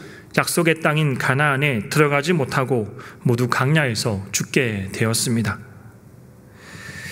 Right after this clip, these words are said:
그래서 출애굽 세대는 불신앙과 불순종의 세대로 간주됩니다. 이제 이스라엘 백성은 광야 사십 년의 훈련이 끝나고 새로운 모습으로 태어났습니다.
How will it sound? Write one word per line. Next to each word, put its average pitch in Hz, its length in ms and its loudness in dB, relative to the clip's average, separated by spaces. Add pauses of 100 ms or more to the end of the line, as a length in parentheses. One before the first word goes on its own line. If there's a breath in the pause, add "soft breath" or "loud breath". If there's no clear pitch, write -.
(240 loud breath)
그래서 180 260 6
출애굽 226 380 4
세대는 196 840 4
불신앙과 160 1000 4
불순종의 165 680 4
세대로 165 680 2 (280 loud breath)
간주됩니다. 113 1080 0 (1600 loud breath)
이제 170 200 8
이스라엘 208 360 6
백성은 180 680 4
광야 165 600 2
사십 190 300 2
년의 185 260 4
훈련이 185 680 4 (260 loud breath)
끝나고 175 680 4 (200 loud breath)
새로운 226 500 4
모습으로 147 760 4
태어났습니다. 139 800 2